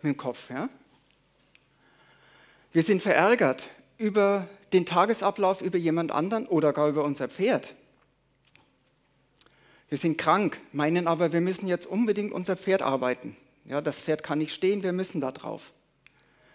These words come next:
Wir sind manchmal kraftlos, das ist was anderes als krank. Wir haben am Tag vorher viel geleistet, ja?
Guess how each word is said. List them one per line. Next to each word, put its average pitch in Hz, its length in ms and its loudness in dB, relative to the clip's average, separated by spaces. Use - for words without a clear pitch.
Wir 160 100 2
sind 190 160 2
manchmal 180 240 2
kraftlos, 185 600 2
das 147 160 -2
ist 180 120 -8
was 170 160 -2
anderes 180 320 -2
als 156 160 0
krank. - 380 -4
Wir 135 120 0
haben 160 160 0
am 147 160 -6
Tag - 280 -4
vorher 165 280 -2
viel 175 200 -8
geleistet, 151 580 2
ja? 139 220 -4